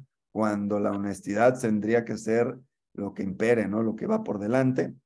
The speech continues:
Realizar el procedimiento, evidentemente, porque mientras no tenga ahí implicaciones clínicas, el, el, la prisa era,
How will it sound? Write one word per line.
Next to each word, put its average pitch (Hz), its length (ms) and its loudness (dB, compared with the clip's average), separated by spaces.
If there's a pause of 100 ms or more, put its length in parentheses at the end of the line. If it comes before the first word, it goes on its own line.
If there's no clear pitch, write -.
(440)
Realizar 131 480 4
el 160 120 4
procedimiento, 135 960 0
evidentemente, 120 960 -4 (440)
porque 107 240 -2
mientras 113 400 0
no 135 160 2
tenga 131 600 4
ahí 117 280 0
implicaciones 113 680 -4
clínicas, 131 720 4
el, 107 300 -2
el, 98 360 -2
la 101 180 -4
prisa 123 340 2
era, 110 340 0